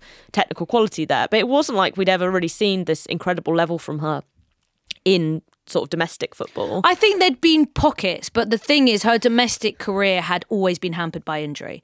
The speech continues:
Speaker 1: Yes.
Speaker 2: I think there'd been, like, a few months here and there where we'd seen how good she could be. Like, one of her first few games where she scored two goals in quite quick succession under Casey Stoney, and everyone was like, "Wow, okay, this is, you know, this is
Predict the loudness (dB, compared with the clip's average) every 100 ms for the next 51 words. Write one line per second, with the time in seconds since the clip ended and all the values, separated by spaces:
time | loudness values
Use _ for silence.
0 | -14 -4 0 0 2 2 4 2 2 2
1 | 4 4 4 2 0 -6 -20 -20 -20 _
2 | _ _ _ -6 -4 2 4 6 6 4
3 | 2 -2 2 2 2 2 2 2 0 0
4 | 0 -2 -4 -4 0 0 0 -2 -2 -2
5 | 0 0 0 -2 -8 -8 -6 -2 -2 -2
6 | -2 -2 0 0 0 0 0 -2 -2 0
7 | 0 -2 -6 -8 -8 -8 -4 -6 -6 -8
8 | -4 -2 -2 -6 -12 _ _ 0 0 0
9 | -4 -2 -2 -2 -4 -6 -6 -6 -4 -2
10 | -2 -4 -6 -6 -6 -6 -6 -2 0 0
11 | -4 -6 -8 -10 -8 -6 -2 -2 -2 -4
12 | -4 -6 -6 -10 -10 -12 -16 -20 -20 -14
13 | -8 -4 -4 -4 -6